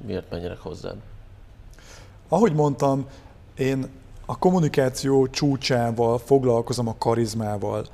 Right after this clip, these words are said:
Speaker 2: és az az alapelvem, és az az ígéretem mindenkinek, aki velem szeretne dolgozni, akár online,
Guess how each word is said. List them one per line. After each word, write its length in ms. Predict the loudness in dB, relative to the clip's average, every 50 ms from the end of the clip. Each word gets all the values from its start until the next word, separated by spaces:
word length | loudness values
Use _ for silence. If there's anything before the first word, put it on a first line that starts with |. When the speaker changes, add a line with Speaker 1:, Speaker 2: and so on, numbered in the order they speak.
| -20 -20 -20 -20 -16 -4
Speaker 2:
és 400 | 0 2 2 4 2 0 -2 -4 -12 -20 -20 -20 -20 -18 -18 -10 2
az 160 | 2 4 4
az 120 | 4 4
alapelvem, 580 | 6 6 6 4 4 2 2 4 4 2 2 0
és 120 | 0 0
az 80 | 2 2
az 140 | 2 2 2
ígéretem 440 | 4 6 6 6 6 4 2 0 0
mindenkinek, 840 | 2 0 2 2 0 0 -2 -4 -4 -2 -2 -2 -2 -4 -6 -12 -18 -20 -20 -20 -12 -12
aki 180 | -8 -6 0
velem 220 | 2 2 2 2 -2
szeretne 340 | -2 -2 -2 -2 -2 -2
dolgozni, 540 | -2 2 4 6 6 6 4 2 0 0 -4 0
akár 400 | 0 -2 0 2 2 2 4 4
online, 640 | 4 2 2 2 0 0 0 0 0 -2 -4 -6